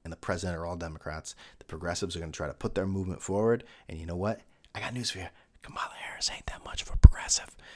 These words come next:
She does on, she panders on race, I understand, because of the demographics, but they're gonna come for her head, and it ain't gonna be pretty. Just telling you that right now. So a lot of predictions in this podcast, and they, a lot of them can go really wrong.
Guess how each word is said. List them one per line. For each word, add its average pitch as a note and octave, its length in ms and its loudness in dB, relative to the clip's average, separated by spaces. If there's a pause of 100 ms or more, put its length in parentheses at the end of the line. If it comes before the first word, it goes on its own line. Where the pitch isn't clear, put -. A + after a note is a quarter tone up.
(560)
She - 160 -10
does G2 240 -4
on, F#2 200 -6
she - 140 -4
panders F#2+ 440 -4
on F2+ 140 -4
race, F2 460 -4 (320)
I E2+ 100 -6
understand, E2+ 440 -6 (340)
because D#2 240 -12
of D2+ 120 -10
the D#2+ 80 -10
demographics, E2 580 -6
but E2 240 -6 (240)
they're F2 120 -6
gonna F2+ 120 -4
come F2 200 -6
for D#2+ 120 -6
her E2 160 -6
head, E2 300 -8
and E2 80 -12
it D#2+ 40 -8
ain't E2 200 -10
gonna F2 140 -8
be F2 40 -8
pretty. C2 300 -10 (160)
Just - 140 -14
telling D#2 160 -10
you D#2+ 60 -8
that - 120 -12
right - 200 -8
now. E2 180 -10 (640)
So - 160 -6
a E2+ 40 0
lot D#3 200 4
of D#4+ 60 2
predictions D3+ 460 2
in D#2+ 60 -12
this D#2 100 -10
podcast, E2 380 -4
and G#2+ 80 -2
they, A2+ 60 -2
a F#2 100 -8
lot F#3 240 6
of F#4+ 60 8
them F4 100 2
can F#3 160 0
go A#2 100 4
really C#3 480 2
wrong. F2 360 0